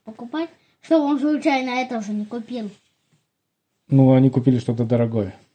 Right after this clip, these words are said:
Speaker 1: Ну, пусть он
Speaker 2: Ну ладно, он решил спросить: "А что же вы купили ему такое? И по сколько вы скидывались?" Они сказали: "Мы скидывались по три тысячи рублей".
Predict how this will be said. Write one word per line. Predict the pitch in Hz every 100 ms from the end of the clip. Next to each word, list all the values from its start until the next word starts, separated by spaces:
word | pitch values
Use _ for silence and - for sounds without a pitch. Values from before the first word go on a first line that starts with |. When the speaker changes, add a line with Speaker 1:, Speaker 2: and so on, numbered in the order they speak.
| _ _ _ _ _ -
Speaker 1:
Ну, | 349 302
пусть | 415 453
он | 440 349 285
Speaker 2:
Ну | 139
ладно, | 151 131 127
он | 143
решил | 139 139
спросить: | - 127 120
"А | 117
что | -
же | 175
вы | 170
купили | 175 165 151 123
ему | 113
такое? | 107 117 117 104 _ _ _ _ _ -
И |
по | 123 120
сколько | - 147
вы | 143
скидывались?" | 139 - 107 104 _ _ _ _ _ _ _ _ -
Они | 135
сказали: | 139 123 113 -
"Мы | 123 135
скидывались | 139 165 175 180 147
по | -
три | 123 139
тысячи | 143 147 139 143
рублей". | 135 127 120